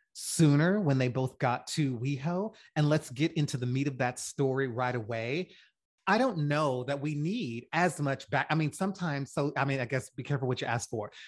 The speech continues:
Sometimes we don't get enough background on characters. In this book, I think we maybe got too much.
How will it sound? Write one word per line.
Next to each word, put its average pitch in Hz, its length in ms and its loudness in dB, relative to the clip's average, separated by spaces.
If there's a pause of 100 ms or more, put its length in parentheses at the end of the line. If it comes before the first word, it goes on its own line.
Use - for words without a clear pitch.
(120)
Sometimes 180 440 6
we 143 140 4
don't 139 160 2
get 127 180 4
enough 123 300 2
background 175 400 0
on 175 100 0
characters. 165 580 -4
In 131 160 0
this 156 180 0
book, 151 180 -2
I 135 60 -2
think 131 240 -4
we 127 80 0
maybe 123 260 -2
got 120 240 -2
too - 160 -2
much. - 380 -8